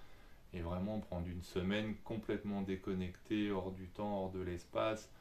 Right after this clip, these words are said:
Une semaine pour renouer avec la nature, avec le lien, avec le vivant, avec soi-même. Donc voilà, j'espère vous y retrouver.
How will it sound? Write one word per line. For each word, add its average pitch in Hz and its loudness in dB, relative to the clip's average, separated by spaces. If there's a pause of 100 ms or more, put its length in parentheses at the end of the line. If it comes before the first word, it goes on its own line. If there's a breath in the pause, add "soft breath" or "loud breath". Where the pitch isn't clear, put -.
(480 loud breath)
Une 87 -2
semaine 101 2
pour 85 -4
renouer 98 6
avec 90 0
la 87 2
nature, 90 0
avec 85 -4
le 92 -2
lien, 90 -2
avec 87 -4
le 92 -2
vivant, 90 -2
avec 90 -4
soi-même. 80 -4 (880 loud breath)
Donc 104 4
voilà, 104 8
j'espère 107 4
vous 107 2
y 107 6
retrouver. 101 8